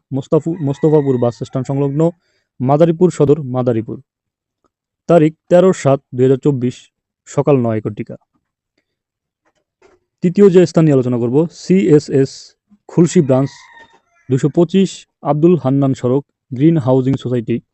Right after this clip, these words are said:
এম এম আজিজ চৌধুরী জমিদার, আলিফ সেন্টার, প্রথম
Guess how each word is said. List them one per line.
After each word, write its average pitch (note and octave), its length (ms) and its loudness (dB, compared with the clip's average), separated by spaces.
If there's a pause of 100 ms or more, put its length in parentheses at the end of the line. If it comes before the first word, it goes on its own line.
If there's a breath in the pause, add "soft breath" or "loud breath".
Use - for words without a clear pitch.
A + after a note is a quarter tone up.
(380)
এম F3 160 2 (100)
এম F3 80 0 (180)
আজিজ D3+ 260 0
চৌধুরী C3 320 0
জমিদার, B2+ 320 0 (540)
আলিফ E3 240 2 (120)
সেন্টার, D#3 340 0
প্রথম E3 220 0